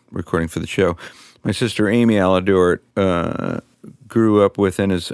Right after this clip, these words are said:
the same age as your older sister Margaret, and they've stayed in touch over the years, and so they had a friendship. And Amy just reminded me that our mothers actually were good friends, uh,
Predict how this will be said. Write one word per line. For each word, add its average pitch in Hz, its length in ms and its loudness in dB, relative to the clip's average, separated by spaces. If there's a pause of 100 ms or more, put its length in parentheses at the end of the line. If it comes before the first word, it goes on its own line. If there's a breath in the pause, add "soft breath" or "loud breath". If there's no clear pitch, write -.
the 90 160 -4
same 101 260 -2
age 90 200 -2
as 90 160 -4
your 90 320 2
older 82 200 -4
sister 90 300 -8
Margaret, 85 520 0 (380 loud breath)
and 95 140 0
they've 98 160 0
stayed 92 300 0
in 85 80 -4
touch 87 280 -4
over 82 200 -2
the 76 120 -4
years, 76 440 -2
and 78 260 -4
so 87 400 -2 (240 soft breath)
they 120 160 2
had 110 160 2
a - 40 -4
friendship. 90 520 -2 (240 soft breath)
And 104 180 0
Amy 110 280 2
just 101 240 -4
reminded 95 340 0
me 95 140 2
that 95 260 2 (500 soft breath)
our 101 220 4
mothers 101 720 2
actually 80 400 -2
were 78 460 -2 (140)
good 90 180 0
friends, 76 560 -4 (500 soft breath)
uh, 85 300 0